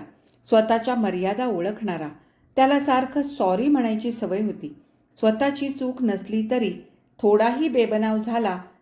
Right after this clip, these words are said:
की तो सॉरी म्हणून मोकळा व्हायचा. वाद वाढविण्यात त्याला इंटरेस्ट नसायचा, त्यामुळे आमच्या टोकाशी अशी भांडणं झालीच नाहीत कधी. माझी मॅनेजमेंटची साईड,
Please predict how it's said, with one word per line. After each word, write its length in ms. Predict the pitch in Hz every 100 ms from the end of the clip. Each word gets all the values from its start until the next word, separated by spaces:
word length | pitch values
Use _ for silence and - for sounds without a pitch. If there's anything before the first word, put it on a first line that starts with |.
| _
की 140 | 269 277
तो 100 | 285
सॉरी 380 | 285 208 185 254
म्हणून 300 | 254 214 254
मोकळा 400 | 196 175 190 240
व्हायचा. 440 | 233 156 - 151 - _ _ _ -
वाद 300 | 165 214 233
वाढविण्यात 540 | 220 202 196 208 208 208
त्याला 220 | 196 185 202
इंटरेस्ट 560 | 185 180 180 208 -
नसायचा, 460 | 240 233 160 151 156 - - _ _ _
त्यामुळे 380 | 247 254 269 214 - - _
आमच्या 320 | 220 220 220 262 262
टोकाशी 580 | 208 185 208 254 254 277
अशी 220 | 254 277
भांडणं 540 | 240 196 175 196 247 254
झालीच 420 | 202 175 254 285
नाहीत 260 | 302 285 285
कधी. 240 | 254 233 240 - _ _ _ _ -
माझी 360 | 214 240 240 302
मॅनेजमेंटची 720 | 240 208 233 247 226 220 262
साईड, 280 | 233 170